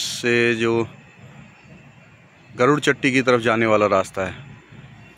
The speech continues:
इससे मैं पहुँच गया हूँ। अब ये गरुड़ चट्टी, इसमें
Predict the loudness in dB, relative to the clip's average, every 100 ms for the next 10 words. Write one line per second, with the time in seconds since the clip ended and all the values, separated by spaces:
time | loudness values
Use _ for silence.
0 | -20 -20 -14 -10 -6 -2 0 0 -2 -4
1 | -2 -2 -2 -2 -2 -2 -2 0 -2 -2
2 | -4 -6 -2 -2 -2 -4 -2 -2 -6